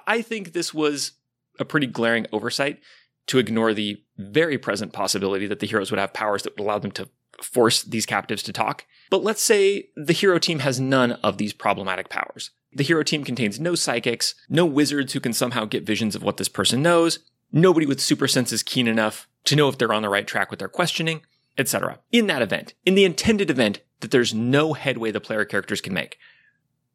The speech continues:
what do you, as players, think you're supposed to be doing here? You're in an interrogation room, you've got this guy roped up to a chair in front of you, you've got the big light swinging overhead, he's told you his name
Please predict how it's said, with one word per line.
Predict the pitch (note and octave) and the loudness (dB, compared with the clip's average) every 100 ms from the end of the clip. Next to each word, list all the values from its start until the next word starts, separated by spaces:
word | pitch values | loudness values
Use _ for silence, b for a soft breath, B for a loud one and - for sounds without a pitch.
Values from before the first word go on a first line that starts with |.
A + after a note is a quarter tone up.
| _ | _
what | F3+ A#3+ | 2 2
do | F#3 | 2
you, | C3+ G3 G#3 B2+ | 0 2 4 2
as | - B2+ | 0 -4
players, | - - C#4+ B2 - | -2 -2 0 0 -2
think | E3 | -6
you're | F3 | -6
supposed | D#3+ F3 F3 | -6 -4 -4
to | - | -2
be | D3+ | -2
doing | C3+ G3 C#3 | 2 2 0
here? | - - b b b | -6 -10 b b b
You're | D3 | 0
in | D#3 G#3+ | 2 2
an | A3+ | 2
interrogation | D#3+ E3 B2+ F#2+ - | 2 0 2 0 0
room, | F#2 F#2 A2+ b b b | 0 0 -2 b b b
you've | - | -2
got | F3 F3 | -2 -4
this | F3 | -6
guy | - C3 B2+ - _ _ | -4 -4 -4 -10 _ _
roped | A#2+ A2+ D3+ E3+ | -10 0 0 2
up | D#3 - | -2 -2
to | C#3 | -4
a | B2+ | 0
chair | - F#2 F#2 | 2 2 2
in | - A2 | -2 -2
front | A#2 G#2 | 0 0
of | G2+ | -2
you, | G2 | -4
you've | G2 | -2
got | G2+ G#2 | -2 -2
the | G2+ | 0
big | C#3+ | -2
light | C#3 B2+ A#2 | 0 -2 -2
swinging | - C3 B2+ | -4 -2 -2
overhead, | A#2+ A#2 A2 F#2 F2+ _ _ _ _ _ | -2 -2 -2 -2 -2 _ _ _ _ _
he's | - C#3+ | -6 -4
told | D3+ E3 | 2 2
you | C#3+ | 2
his | C3 | -2
name | A#2 C3 D3 | 0 0 -2